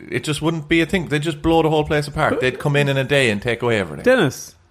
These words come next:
Speaker 2: we study ants.
Speaker 1: Yeah. We kill ants.
Speaker 2: Yeah. Well,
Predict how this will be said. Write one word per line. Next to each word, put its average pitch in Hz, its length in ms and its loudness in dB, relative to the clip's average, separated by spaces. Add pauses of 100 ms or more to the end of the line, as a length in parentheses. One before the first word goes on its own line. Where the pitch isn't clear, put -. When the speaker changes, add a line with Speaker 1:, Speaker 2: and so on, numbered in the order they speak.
(360)
Speaker 2:
we 202 140 -4
study 165 380 -2
ants. 170 560 -6 (500)
Speaker 1:
Yeah. 98 220 -4 (1000)
We - 80 -20
kill 123 180 -2
ants. 120 300 -4 (480)
Speaker 2:
Yeah. 214 380 2 (580)
Well, 247 420 4